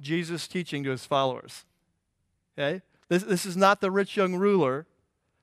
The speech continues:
This is not Zacchaeus. This is just general teaching to his followers. "Hey, God loves you. God's gonna take care of you. So trust you. So, so I'd like you to downsize. I'd like you to downsize. I'd like you to sell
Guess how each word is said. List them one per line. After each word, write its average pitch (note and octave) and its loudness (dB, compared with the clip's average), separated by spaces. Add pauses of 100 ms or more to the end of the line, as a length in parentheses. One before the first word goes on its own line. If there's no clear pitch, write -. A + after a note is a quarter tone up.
This D3 -8
is E3 -8
not F#3 0
Zacchaeus. D3+ -2 (360)
This D#3+ -6
is - -8
just C#3+ -8
general D3 -2
teaching F3+ -6
to B2+ -2
his B2 -8
followers. A#2+ -2 (520)
"Hey, D3 0
God C#3+ 2
loves D3 0
you. F3 -4
God's C#3 0
gonna C#3+ -4
take C#3+ -4
care D3+ -2
of B2 -4
you. A#2+ -6 (260)
So D3 -8
trust D3+ -2
you. D#3+ -8
So, C#3+ -6
so D3 -4
I'd C#3 2
like D3 -2
you D#3 -2
to C#3+ -8
downsize. C3 -4 (1300)
I'd B2+ -6
like C3 0
you D3+ -2
to C#3 -2
downsize. C#3 -2
I'd B2 -6
like C#3 -4
you C#3 -4
to C3+ -8
sell D3 0